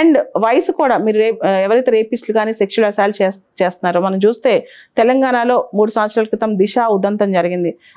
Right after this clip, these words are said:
దానిలో ఆ రేపిస్టులు అందరూ ఎలాంటి ఫ్యామిలీ నుంచి వచ్చారు? ఎలాంటి సిస్టమ్స్ లోంచి వచ్చారు, వాళ్ళు ఏం చదువుకున్నారో ఒకసారి గమనిస్తే అర్థమవుతుంది. మన ఫ్యామిలీ సిస్టమ్ కానీ, మన డెవలప్‌మెంటల్ ఆస్పెక్ట్స్ కానీ,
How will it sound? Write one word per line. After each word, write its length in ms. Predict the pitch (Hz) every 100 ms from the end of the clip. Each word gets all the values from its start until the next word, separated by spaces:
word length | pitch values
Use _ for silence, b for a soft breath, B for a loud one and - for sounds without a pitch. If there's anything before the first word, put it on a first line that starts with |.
| b
దానిలో 200 | 214 254
ఆ 40 | 240
రేపిస్టులు 420 | 226 254 302 285
అందరూ 160 | 262 233
ఎలాంటి 300 | 226 262 285
ఫ్యామిలీ 260 | 233 226
నుంచి 260 | 226 220 208
వచ్చారు? 360 | 196 190 185 - b b -
ఎలాంటి 300 | 208 269 294
సిస్టమ్స్ 440 | 240 - 269 262
లోంచి 220 | 240 240
వచ్చారు, 280 | 208 208 196
వాళ్ళు 200 | 196 190
ఏం 120 | 214
చదువుకున్నారో 520 | 254 247 240 233 214 214
ఒకసారి 260 | 208 202 190
గమనిస్తే 520 | 185 190 196 202 - B B B -
అర్థమవుతుంది. 460 | 202 220 214 196 190
మన 120 | 202
ఫ్యామిలీ 320 | 214 208 254
సిస్టమ్ 360 | 262 233 220 208
కానీ, 200 | 196 196
మన 160 | 190
డెవలప్‌మెంటల్ 640 | 185 190 220 240 240 233 196
ఆస్పెక్ట్స్ 400 | 190 - 202 -
కానీ, 300 | 196 190